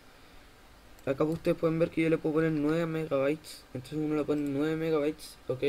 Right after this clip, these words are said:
y la calidad no pierde ninguna, pero pesa mucho menos y es mucho más fácil para subirlo después a YouTube. Entonces acá ponemos convertir Y voy a volver aquí básicamente cuando esté descargado.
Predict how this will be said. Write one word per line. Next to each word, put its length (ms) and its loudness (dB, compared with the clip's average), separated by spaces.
y 80 4
la 180 6
calidad 240 6
no 140 -4
pierde 280 2
ninguna, 520 0
pero 320 4
pesa 200 2
mucho 260 -2
menos 280 0
y 200 0
es 60 0
mucho 260 -6
más 80 -8
fácil 200 -4
para 200 0
subirlo 300 -4
después 260 0
a 40 -2
YouTube. 240 -4
Entonces 480 -2
acá 160 -2
ponemos 380 -4
convertir 480 -2
Y 240 -6
voy 160 4
a 60 4
volver 380 2
aquí 280 0
básicamente 500 -2
cuando 200 0
esté 160 -4
descargado. 480 -2